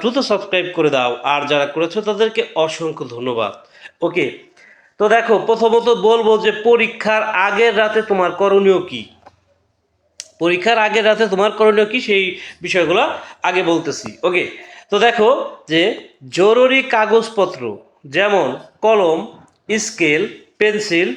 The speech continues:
অ্যাডমিট কার্ড, রেজিস্ট্রেশন কার্ড পরীক্ষার আগের রাতে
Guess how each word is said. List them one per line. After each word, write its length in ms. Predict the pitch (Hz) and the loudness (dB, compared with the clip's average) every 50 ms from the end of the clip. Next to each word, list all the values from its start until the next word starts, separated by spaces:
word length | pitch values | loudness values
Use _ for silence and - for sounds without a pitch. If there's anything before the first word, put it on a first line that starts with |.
| - - _ _ _ _ _ | -10 -18 _ _ _ _ _
অ্যাডমিট 380 | 170 190 196 170 180 226 226 - - - | -2 -2 -2 -2 -2 -4 -4 -4 -4 -2
কার্ড, 260 | 160 151 151 180 - - - - - - _ _ _ _ _ 143 | 0 0 0 -2 -4 -6 -12 -14 -20 -20 _ _ _ _ _ -4
রেজিস্ট্রেশন 600 | 139 175 226 254 277 - - 226 185 202 202 190 - 165 | 0 0 0 0 0 -4 -4 -6 -2 -2 -2 -2 0 -2
কার্ড 200 | 139 127 117 - - - - _ - - - _ _ _ _ _ 233 | -2 -2 -4 -6 -10 -16 -20 _ -20 -20 -20 _ _ _ _ _ 0
পরীক্ষার 580 | 247 262 254 247 254 - - 240 247 254 262 - - - - 196 | 2 2 2 0 -2 -4 -2 0 0 0 0 -2 -4 -2 -2 -2
আগের 220 | - 302 233 233 196 220 | 0 2 0 2 4 2
রাতে 220 | 214 - - 233 | 2 2 2 0